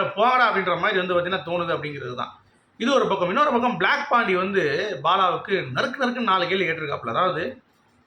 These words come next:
பிளாக் பாண்டி பொறுத்தவரைக்கும் உங்களுக்கு தெரியும், இப்ப அவரே மீடியால கொண்டு வந்துட்டாங்க. இப்ப அவருக்கு இப்ப பயமா இருக்கும், "ஐயையோ,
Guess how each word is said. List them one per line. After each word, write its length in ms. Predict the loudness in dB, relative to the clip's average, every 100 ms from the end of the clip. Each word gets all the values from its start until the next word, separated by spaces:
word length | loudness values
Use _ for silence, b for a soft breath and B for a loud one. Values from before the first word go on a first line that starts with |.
| _ _ -2
பிளாக் 180 | 0
பாண்டி 140 | 2 2
பொறுத்தவரைக்கும் 340 | 0 0 0
உங்களுக்கு 220 | 0 -2
தெரியும், 380 | -4 0 0 0
இப்ப 200 | 0 2
அவரே 260 | 4 4 2
மீடியால 300 | 2 2 2
கொண்டு 200 | 2 2
வந்துட்டாங்க. 340 | 0 -2 -4 -10 -10
இப்ப 220 | -2 0
அவருக்கு 300 | 2 2 0
இப்ப 120 | -2
பயமா 300 | 0 2 2
இருக்கும், 220 | 0 0
"ஐயையோ, 580 | -2 -2 0 2 0